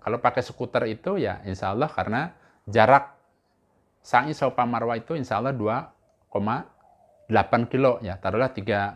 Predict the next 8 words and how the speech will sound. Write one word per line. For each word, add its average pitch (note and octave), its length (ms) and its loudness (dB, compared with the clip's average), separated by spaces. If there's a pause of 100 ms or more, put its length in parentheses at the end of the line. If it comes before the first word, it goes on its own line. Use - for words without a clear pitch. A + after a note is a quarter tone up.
kilometer. G#2+ 640 4 (320)
Insya F#2 320 -6
Allah A#2+ 240 -2
itu A#2+ 320 -8 (480)
lebih B2+ 320 2 (320)
cepat, - 480 4 (240)
ya, G2+ 240 -12
selesainya. E2+ 640 -6